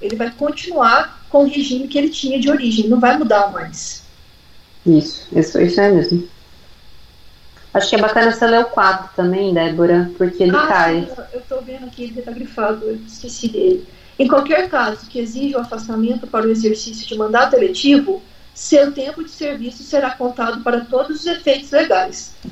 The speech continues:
Speaker 1: exceto para promoção por merecimento. Então, por exemplo, uma pessoa que virou prefeito e ela era, sei lá,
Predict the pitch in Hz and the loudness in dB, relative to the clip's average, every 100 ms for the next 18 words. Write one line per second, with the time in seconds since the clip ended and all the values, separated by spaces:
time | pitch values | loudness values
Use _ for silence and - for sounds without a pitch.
0 | - - 277 285 262 262 302 285 277 277 | -4 2 2 4 2 2 2 2 2 0
1 | 269 285 - 240 262 247 247 247 311 277 | -4 -4 -4 -2 0 -2 -4 -6 -4 -2
2 | 220 190 185 226 220 247 220 202 226 233 | -2 -4 0 2 4 4 2 -6 -4 0
3 | 240 - 262 294 294 285 254 247 311 - | 2 4 4 4 2 2 2 2 -4 0
4 | 247 - - - - - - 240 233 240 | 0 0 -10 -20 -20 -8 2 4 4 4
5 | 233 240 240 269 196 | 2 0 0 -2 -4